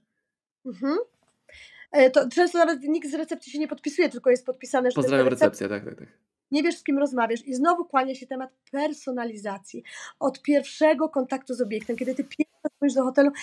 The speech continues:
Speaker 1: chcesz, chcesz usłyszeć: „Dzień dobry, Patrycja, hotel X Y Z,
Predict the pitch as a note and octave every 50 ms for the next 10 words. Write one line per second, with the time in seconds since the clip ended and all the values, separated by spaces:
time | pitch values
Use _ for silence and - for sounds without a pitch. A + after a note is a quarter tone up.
0 | - - _ _ _ D#4+ D4+ B3 B3 A#3+ C4 A#3+ - - D4 C#4 C#4 C#4+ - C4
1 | B3 B3 B3 G3 A3 B3 A#3+ A#3 G#3 C#4 C#4+ D4+ B3 D4 D4+ D4+ - B3 A3+ -
2 | - C4 C4+ C4+ - C#4 B3+ A#3 A3+ - - - _ - D4 C#4+ C#4+ C4 B3+ D4
3 | C4 - - - B3 G3+ A#3+ A#3+ G#3 G#3+ C4+ B3+